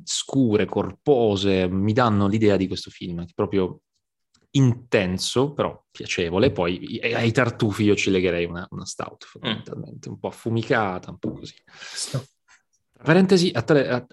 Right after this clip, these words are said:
Speaker 1: tale proposito c'è un documentario bellissimo, a quanto pare, sui tar-, sui tartufai, sui cacciatori di tartufi, che si, che si chiama The Truffle Hunters,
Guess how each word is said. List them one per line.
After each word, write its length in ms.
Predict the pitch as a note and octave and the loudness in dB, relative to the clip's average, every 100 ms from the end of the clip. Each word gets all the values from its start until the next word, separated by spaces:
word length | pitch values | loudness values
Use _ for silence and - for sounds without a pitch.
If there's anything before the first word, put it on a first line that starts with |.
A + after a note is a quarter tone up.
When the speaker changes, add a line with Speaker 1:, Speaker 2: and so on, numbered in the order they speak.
| - | 2
Speaker 1:
tale 180 | D#3 | 4
proposito 480 | C3 E3 D#3 D3 D3 | 4 4 4 4 2
c'è 240 | D3+ - C3 | 2 4 4
un 180 | A2 | 6
documentario 460 | A2+ B2 C#3 C#3 C3 | 4 4 4 4 2
bellissimo, 680 | G2+ C3 C#3 C#3 - - C3 | 4 4 6 4 2 2 2
a 40 | |
quanto 280 | A#2+ G#2 B2+ | 2 0 2
pare, 240 | B2 B2+ | 2 2
sui 220 | A#2+ A#2 | 2 0
tar-, 180 | G#2+ A2+ - | 0 -2 -6
sui 300 | A#2+ - A2 | -12 -4 -2
tartufai, 680 | A2 - A2 G#2+ E2+ A2 F3+ _ _ _ _ - | -2 0 0 2 0 0 -4 _ _ _ _ -10
sui 160 | - | -2
cacciatori 320 | G2+ - B2+ | 0 2 4
di 60 | G#2+ | 4
tartufi, 560 | D#3+ D#3 C3+ C#3 C3+ - _ _ - - - _ _ - | 2 2 2 2 2 -2 _ _ -20 -20 -20 _ _ -12
che 80 | - | -6
si, 140 | - | -2
che 80 | A#2+ | 0
si 80 | A2+ | 2
chiama 160 | B2 | 2
The 80 | G2 | 2
Truffle 340 | F#2 D3 C3+ G2 | 0 -2 0 -2
Hunters, 580 | F2+ F2 A#2+ - - | -2 -2 -4 -4 -10